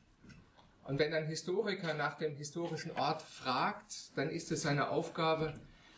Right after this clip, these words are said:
genau die wechselseitigen Beziehungen herauszuarbeiten und zu bestimmen, wie das eine das andere beeinflusst hat. Und welches Dritte möglicherweise aus dieser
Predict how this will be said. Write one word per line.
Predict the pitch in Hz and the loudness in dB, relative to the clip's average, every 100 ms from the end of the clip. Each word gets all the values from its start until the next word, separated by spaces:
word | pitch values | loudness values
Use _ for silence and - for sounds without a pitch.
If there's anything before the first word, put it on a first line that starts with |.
| - | -10
genau | - 139 156 | 0 4 4
die | 160 151 | 2 0
wechselseitigen | 160 - 175 - 160 156 151 | 0 0 -4 0 2 0 -4
Beziehungen | 151 147 - 160 151 151 | -4 -4 0 2 2 0
herauszuarbeiten | 131 117 117 160 - 175 160 165 170 170 185 175 - - - - - - - | -2 2 2 2 0 -2 0 0 0 -2 -4 -4 -10 -20 -20 -20 -20 -8 2
und | 156 | 4
zu | 156 | 4
bestimmen, | 147 - 175 190 196 185 - - - _ _ - - | 4 4 4 4 2 0 -2 -12 -20 _ _ -20 -4
wie | - | 4
das | 156 156 | 6 6
eine | - - 180 175 | 4 2 0 0
das | 156 | -2
andere | - 160 165 156 147 147 - - | -2 -2 -2 -2 -2 -6 -10 -6
beeinflusst | - - 156 - 120 - - | -2 -2 -4 -8 -12 -12 -16
hat. | - _ _ _ _ _ - - - - - - _ _ _ _ - - _ - - | -20 _ _ _ _ _ -20 -20 -20 -20 -20 -20 _ _ _ _ -20 -20 _ -10 2
Und | 139 | 4
welches | 156 202 196 - - - _ - | 6 4 2 -2 -4 -10 _ -4
Dritte | - 208 147 123 | 0 2 0 -4
möglicherweise | 131 151 - 147 135 120 123 139 131 | 0 0 0 -6 -4 0 0 0 -2
aus | 127 | -6
dieser | - 143 151 127 | -6 -4 -4 -4